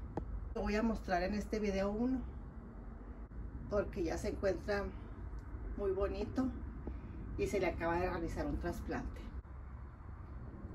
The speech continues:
Aquí tenemos el hijuelo.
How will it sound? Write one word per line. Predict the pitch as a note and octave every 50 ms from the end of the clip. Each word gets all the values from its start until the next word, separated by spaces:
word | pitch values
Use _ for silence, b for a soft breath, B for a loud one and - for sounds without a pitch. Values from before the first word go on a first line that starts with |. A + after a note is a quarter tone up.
| - - - - - - - - - - - - - - - - - - -
Aquí | A3+ A#3 - A3+
tenemos | - - B3+ A#3+ A#3+ A#3+ A#3+ B3+ - C#4
el | B3 G#3
hijuelo. | F#3+ F3+ - - E3+ D3 - -